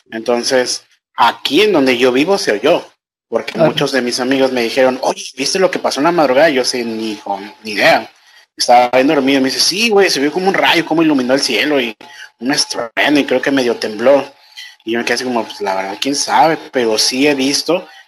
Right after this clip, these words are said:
Speaker 1: incluso en, en noticias de Perú, que cayó algo al cielo. Y dicen que supuestamente cayó una estrella, y es como, "Ah, no mames, ¿cómo puede caer una estrella en el mar? Nos morimos todos".
Speaker 2: Sí, sí, sí, sí.
Speaker 1: Pero sí es algo que cayó en el, en el mar.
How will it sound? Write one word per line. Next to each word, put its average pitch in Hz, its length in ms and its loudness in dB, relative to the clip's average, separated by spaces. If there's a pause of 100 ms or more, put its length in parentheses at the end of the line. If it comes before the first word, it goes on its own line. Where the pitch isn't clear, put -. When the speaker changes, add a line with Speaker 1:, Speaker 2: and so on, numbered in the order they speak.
Speaker 1:
incluso 120 560 0
en, 117 240 0
en 113 160 -4
noticias 117 440 -4
de 139 100 2
Perú, 123 380 -4
que 113 100 -12
cayó 107 440 0
algo 139 240 6
al 107 100 0 (160)
cielo. 131 420 0 (540)
Y 113 120 -10
dicen 117 260 -2
que 131 120 -2
supuestamente 127 640 -2
cayó 123 200 2
una 131 120 0
estrella, 143 420 0
y 120 100 0
es 113 120 -2
como, 120 180 -2
"Ah, - 140 0 (160)
no - 100 -12
mames, - 320 -4
¿cómo 107 260 -4
puede 113 180 2
caer 120 160 2
una 120 100 0
estrella 123 240 0
en 123 80 0
el 113 80 -2
mar? 123 160 2
Nos 123 120 -2
morimos 123 300 -2
todos". 143 400 2 (320)
Speaker 2:
Sí, 180 160 4
sí, 151 140 2
sí, 139 100 -6
sí. 131 60 -2
Speaker 1:
Pero 127 260 2
sí 135 280 0
es 143 180 0
algo 139 240 0
que 147 100 -6
cayó - 520 -10 (260)
en 113 180 -6
el, 110 120 -10
en 117 140 -4
el 110 120 -4
mar. 131 320 2